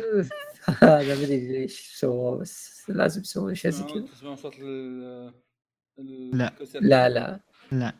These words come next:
Speaker 2: طيب، آه، ما أدري وش ال-، الحاجات الجاية ترى. تفضل كملوا.
Speaker 1: طيب، أنا بقول لك.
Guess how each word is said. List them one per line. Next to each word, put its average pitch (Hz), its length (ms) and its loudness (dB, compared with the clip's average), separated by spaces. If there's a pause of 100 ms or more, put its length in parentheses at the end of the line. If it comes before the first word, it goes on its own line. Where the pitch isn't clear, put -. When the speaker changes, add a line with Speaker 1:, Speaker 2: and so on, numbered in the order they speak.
(140)
Speaker 2:
طيب، 208 440 2 (480)
آه، 139 280 -2
ما 156 140 -4
أدري 135 160 -6
وش 123 280 -8
ال-، 117 240 -10
الحاجات 120 640 -8
الجاية 117 280 -8
ترى. 120 300 -12 (840)
تفضل 131 260 -6
كملوا. 131 300 -6 (320)
Speaker 1:
طيب، 131 320 4
أنا 139 180 6
بقول 127 260 2
لك. - 180 -8